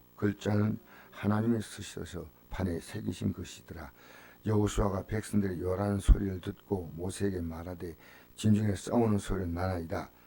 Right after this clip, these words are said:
모세에게 이르되 이는 전성가도 아니요 패하여 부리는 소리도 아니요 다 내가 듣기에는 노래하는 소리다 하고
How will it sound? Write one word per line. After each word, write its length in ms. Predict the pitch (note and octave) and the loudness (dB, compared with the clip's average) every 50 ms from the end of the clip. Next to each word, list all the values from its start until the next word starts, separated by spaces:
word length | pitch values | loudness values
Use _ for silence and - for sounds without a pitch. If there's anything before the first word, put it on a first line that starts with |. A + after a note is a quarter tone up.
| - - | -8 -6
모세에게 280 | F#2+ G2 - G#2 G#2 | -4 -4 -2 -2 -2
이르되 200 | G2 F#2+ E2+ F#2+ | -4 -2 -4 -4
이는 280 | - A2 A2 G#2 F#2+ F2 - - - - - - | -2 0 0 0 0 -2 -6 -12 -18 -20 -20 -16
전성가도 800 | - - G#2 G#2+ G#2+ G#2+ - A#2+ A#2 A#2 A2 A#2+ A2+ G2 G2+ G2 - | -4 2 4 4 6 4 4 2 0 2 2 0 0 0 0 -2 -2
아니요 440 | - F2 F2 F2+ F#2+ F#2+ F2 D#2 - - - - - - - | -2 -2 0 0 0 0 -2 -4 -10 -14 -20 -20 -20 -10 -8
패하여 420 | - - G#2 G2+ G#2+ A2+ A#2 A#2 G#2+ | -4 -2 2 2 4 4 4 4 2
부리는 400 | - - G2 G#2+ G#2+ G#2+ G#2+ G2+ | 2 0 0 0 2 2 2 2
소리도 440 | - - A2+ A2 G#2 G2 F#2 F2 - | 2 2 2 2 0 -2 -4 -4 -6
아니요 480 | - - E2+ E2+ F2+ F#2 F#2 F#2 D#2 - - - - - - - | -8 -6 -4 -2 -2 -2 -2 -2 -4 -8 -14 -20 -20 -20 -12 -8
다 200 | D#2+ E2+ D#2+ - - - - - - | -6 -6 -6 -8 -12 -20 -20 -14 -6
내가 260 | - A#2 A#2 A2 A2+ | -2 -2 2 2 0
듣기에는 720 | A2 - A#2 A2+ - - - G2+ G2+ G2 G2 A2 A2 G2+ - - - - - - | 2 2 0 -2 -2 -2 0 2 2 4 4 2 2 0 0 -4 -10 -20 -12 -6
노래하는 500 | - G2+ B2+ C#3 B2+ B2 A2+ G#2 G2+ F#2+ | 0 4 4 6 6 4 4 2 2 0
소리다 500 | F2+ - - G#2 G2 F#2+ F2+ - F2 E2+ - - | -2 -4 -6 -6 -4 -4 -4 -6 -10 -12 -14 -16
하고 320 | - F2+ F2 - - - | -16 -12 -12 -12 -12 -14